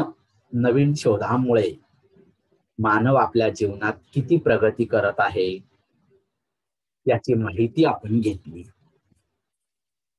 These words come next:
वेगवेगळ्या ठिकाणी, मी तर खूप मर्यादित उपयोग तुम्हाला सांगितले, यापेक्षाही जास्त उपयोग तुम्हाला माहीत आहेत.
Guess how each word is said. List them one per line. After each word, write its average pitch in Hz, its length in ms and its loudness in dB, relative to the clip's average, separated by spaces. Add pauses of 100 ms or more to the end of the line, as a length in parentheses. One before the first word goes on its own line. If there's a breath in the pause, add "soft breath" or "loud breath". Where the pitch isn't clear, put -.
(960)
वेगवेगळ्या 127 540 2
ठिकाणी, 117 460 -2
मी 147 160 2 (100)
तर 208 180 2
खूप - 260 -2
मर्यादित 147 640 2
उपयोग 202 400 2
तुम्हाला 165 320 4
सांगितले, 92 600 -8 (1400)
यापेक्षाही 165 800 2
जास्त 175 380 0
उपयोग 180 440 4 (120)
तुम्हाला 156 360 4
माहीत 139 340 0
आहेत. 110 260 0